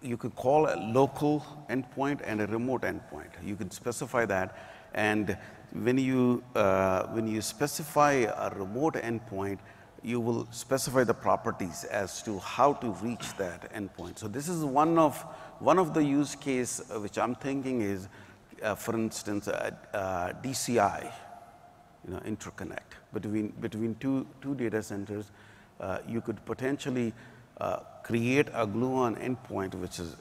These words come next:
uh, which is local, which it, uh, which is connected to potentially,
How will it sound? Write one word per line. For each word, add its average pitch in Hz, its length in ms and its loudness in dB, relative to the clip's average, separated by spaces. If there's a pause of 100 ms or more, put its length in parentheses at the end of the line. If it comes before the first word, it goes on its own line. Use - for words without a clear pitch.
(140)
uh, 101 60 -8
which 92 220 -10
is 90 100 -8
local, 98 720 -4 (520)
which 98 220 -8
it, 110 80 -4 (140)
uh, 101 140 -2
which 104 220 -6
is 101 140 -6
connected 110 480 0
to 98 80 -8
potentially, 113 640 0